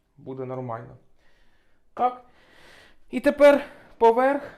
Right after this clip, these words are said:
викладаємо, е, нашу рибку. Давайте отак от вирівняємо, щоб було більш-менш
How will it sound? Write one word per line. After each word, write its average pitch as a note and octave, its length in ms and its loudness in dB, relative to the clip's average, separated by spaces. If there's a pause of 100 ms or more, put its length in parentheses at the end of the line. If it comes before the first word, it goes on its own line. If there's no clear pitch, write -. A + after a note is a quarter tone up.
(120)
викладаємо, F#3+ 840 -4 (540)
е, C3+ 400 -4 (160)
нашу D3 360 -6
рибку. A#2+ 400 -12 (140)
Давайте B2 340 -12
отак - 240 -16
от - 140 -18 (120)
вирівняємо, C3+ 760 -8 (320)
щоб B2+ 180 -20
було B2+ 200 -12
більш-менш B2 600 -16